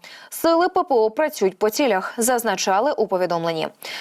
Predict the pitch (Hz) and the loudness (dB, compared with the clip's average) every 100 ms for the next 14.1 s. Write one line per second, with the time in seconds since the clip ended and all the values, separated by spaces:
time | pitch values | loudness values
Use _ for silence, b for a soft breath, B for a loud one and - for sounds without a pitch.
0 | B 269 277 285 262 302 247 233 247 226 | B 0 2 2 2 2 0 0 0 0
1 | 226 226 226 226 214 220 202 190 185 180 | 0 0 2 2 2 0 0 -2 0 2
2 | 214 254 285 - 220 196 185 180 180 202 | 2 2 -2 0 0 0 0 0 0 0
3 | 226 226 214 185 180 190 180 214 220 247 | -2 -4 -4 -2 0 0 0 2 0 -2
4 | - 233 285 233 208 - 208 208 302 233 | -4 -4 -2 -2 -2 0 0 2 -2 -2
5 | - 185 180 190 175 214 254 - B B | -2 -2 -2 -2 0 0 0 -4 B B
6 | - 285 220 - 226 269 285 262 B B | -2 0 0 0 0 0 -2 -2 B B
7 | 302 262 233 196 185 202 190 196 202 247 | -2 0 0 -2 0 0 2 0 0 0
8 | 226 202 175 - 302 302 262 202 - 202 | 0 -2 -2 0 0 2 0 -4 -6 -2
9 | 233 220 226 220 220 240 247 226 208 208 | 0 0 0 0 2 0 0 -2 0 0
10 | 220 214 262 247 - 202 208 214 220 196 | 2 2 2 0 -2 -4 -2 -4 -2 -4
11 | - 220 214 202 196 185 185 190 185 190 | -2 0 0 2 2 0 -2 -4 0 0
12 | 190 185 190 190 202 - 220 196 185 190 | 0 -2 0 0 -2 -2 0 2 2 0
13 | 196 185 185 196 202 190 190 185 262 311 | -2 -2 -2 -2 0 0 0 0 -2 0
14 | 339 | -2